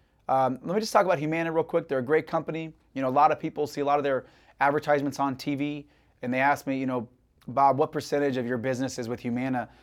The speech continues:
On the Medigap side, these supplements, uh, not a lot. They're, they're not super competitive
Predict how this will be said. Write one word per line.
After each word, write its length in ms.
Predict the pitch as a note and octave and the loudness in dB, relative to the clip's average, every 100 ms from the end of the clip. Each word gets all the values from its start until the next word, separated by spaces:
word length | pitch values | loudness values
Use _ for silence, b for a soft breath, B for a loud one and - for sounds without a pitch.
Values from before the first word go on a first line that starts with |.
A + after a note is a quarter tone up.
| b b b b b - | b b b b b -2
On 80 | D#3+ | 2
the 60 | |
Medigap 460 | D#3+ G3+ D3 E3 F#3 | 6 6 10 10 10
side, 340 | - G3+ G#3 | 8 8 6
these 160 | C#3 - | 0 2
supplements, 480 | E3 D#3+ F3+ C3 - | 2 2 -4 -6 -4
uh, 200 | C#3 C3+ | -2 -2
not 200 | C#3+ D#3+ | 4 8
a 40 | F#3 | 8
lot. 440 | D#3 D#3+ - - - | 8 6 4 -8 -8
They're, 180 | C3 B2 | -4 -2
they're 220 | A#2+ B2+ | -2 2
not 200 | D3+ - | 2 0
super 300 | - E3+ F3 | -2 -2 -2
competitive 640 | D#3 C3+ C#3 D#3 F#3 E3+ | -4 -2 -2 0 -4 -6